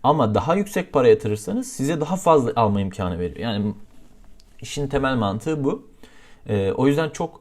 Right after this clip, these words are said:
aşırı derecede aslında karlı bir sistem. Sadece biraz, e, yatırım maliyeti yüksek. Bunları da yatırım miktarına sahip olan insanların,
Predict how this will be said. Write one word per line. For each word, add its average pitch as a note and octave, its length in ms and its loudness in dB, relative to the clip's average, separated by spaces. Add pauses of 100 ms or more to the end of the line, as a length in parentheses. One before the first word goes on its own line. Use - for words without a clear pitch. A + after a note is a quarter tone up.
(120)
aşırı C#3 380 -2
derecede B2+ 340 2
aslında A#2+ 400 -2
karlı A#2 440 4
bir G2+ 200 -2 (320)
sistem. C3+ 540 -6
Sadece C#3 400 0
biraz, C3+ 280 2
e, G#2+ 100 -4
yatırım A2 400 0
maliyeti A#2 560 0
yüksek. - 440 -4 (580)
Bunları B2+ 380 2
da C3+ 120 4
yatırım B2 440 0
miktarına A2 760 -2
sahip A2+ 340 -2
olan F#2+ 140 -2
insanların, F#2+ 540 -6